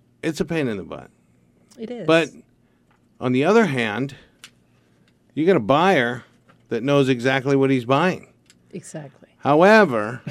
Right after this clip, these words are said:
Speaker 1: if these
Speaker 2: <laughs>
Speaker 1: things aren't rectified, the buyer gets fined,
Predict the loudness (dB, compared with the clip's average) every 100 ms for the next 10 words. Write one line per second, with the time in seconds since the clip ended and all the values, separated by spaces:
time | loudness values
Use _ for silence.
0 | -18 -16 -6 -4 2 0 4 4 4 0
1 | -4 -2 -2 -2 0 0 0 -2 -2 -2
2 | 0 0 -4 -10 -20 _ _ _ _ _
3 | _ _ _ -6 -2 0 0 -4 -4 -6
4 | -6 -12